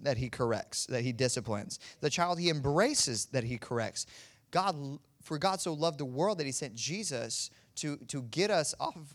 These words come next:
uh, the place, get us out of the place where we are broken and in destruction and into a place of righteousness and holy living." But, but if your actions can never be corrected, then you're gonna be forever broken. Do you see, do you see how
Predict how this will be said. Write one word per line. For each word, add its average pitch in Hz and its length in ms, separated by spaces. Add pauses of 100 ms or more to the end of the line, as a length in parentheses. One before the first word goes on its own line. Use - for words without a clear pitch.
uh, 147 220
the 135 140
place, 160 340
get 151 160
us 170 160
out 165 160
of 180 80
the 147 80
place 151 240
where 139 80
we 127 160
are 120 80
broken 123 640 (200)
and 131 160
in 139 140
destruction 127 920 (200)
and 139 120
into 139 180
a 127 60
place 151 320
of 127 160 (100)
righteousness 123 840
and 123 160
holy 170 540
living." 104 380 (1080)
But, 151 220
but 156 120
if 151 120
your 156 140
actions 156 640 (240)
can 165 180
never 170 240
be 151 120
corrected, 147 580
then 143 140
you're 151 220 (120)
gonna 160 220
be 135 200
forever 143 320
broken. 139 480 (140)
Do 147 80
you 175 80
see, 262 300 (240)
do 185 60
you 220 60
see 269 260
how 247 300